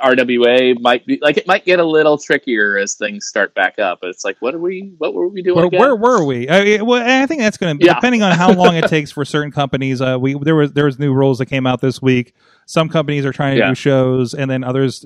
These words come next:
Speaker 2: just are folding for, until further notice, basically. Uh,
Speaker 1: Uh, and
Speaker 2: you
Speaker 1: then
Speaker 2: know.
Speaker 1: it's like, who's coming back? Who's
Speaker 2: Yeah.
Speaker 1: not coming back? Who
Speaker 2: Yeah,
Speaker 1: can
Speaker 2: yeah.
Speaker 1: come back?
Speaker 2: And
Speaker 1: You know,
Speaker 2: there's,
Speaker 1: <laughs> like,
Speaker 2: there's been expressions
Speaker 1: yeah.
Speaker 2: about people coming back, maybe not right away, but eventually.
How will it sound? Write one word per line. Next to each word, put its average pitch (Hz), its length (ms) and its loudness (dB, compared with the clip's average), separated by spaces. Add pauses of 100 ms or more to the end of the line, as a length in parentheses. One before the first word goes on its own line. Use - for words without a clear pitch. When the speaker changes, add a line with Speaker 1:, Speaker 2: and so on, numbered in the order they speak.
Speaker 2:
just 127 240 -6
are 135 180 0
folding 131 600 -4
for, 131 160 -6
until 123 340 -6
further 123 280 -4
notice, 123 240 -4
basically. 117 540 -8 (440)
Uh, 131 40 -4
Speaker 1:
Uh, 123 420 0
and 139 120 0
Speaker 2:
you 165 60 2
Speaker 1:
then 185 80 2
Speaker 2:
know. 185 60 4
Speaker 1:
it's 175 100 -2
like, 156 160 0
who's 160 160 0
coming 151 260 0
back? 127 320 2
Who's 127 160 -2
Speaker 2:
Yeah. 127 60 -2
Speaker 1:
not 127 200 -4
coming 107 220 -6
back? 92 320 -4
Who 127 80 0
Speaker 2:
Yeah, 139 220 2
Speaker 1:
can 131 80 -4
Speaker 2:
yeah. 156 160 0
Speaker 1:
come 113 80 -2
back? 113 80 -8
Speaker 2:
And 143 80 4
Speaker 1:
You 139 60 6
know, - 60 4
Speaker 2:
there's, 113 180 0
Speaker 1:
<laughs> 180 180 2
like, 185 100 2
Speaker 2:
there's 190 160 2
been 208 120 2
expressions 180 520 0
Speaker 1:
yeah. 165 40 -6
Speaker 2:
about 165 200 -2
people 147 260 -4
coming 143 280 -4
back, 139 180 -2
maybe 139 240 -6
not 139 220 -2 (260)
right 151 160 2
away, 139 320 -2
but 127 160 -4
eventually. 135 800 -4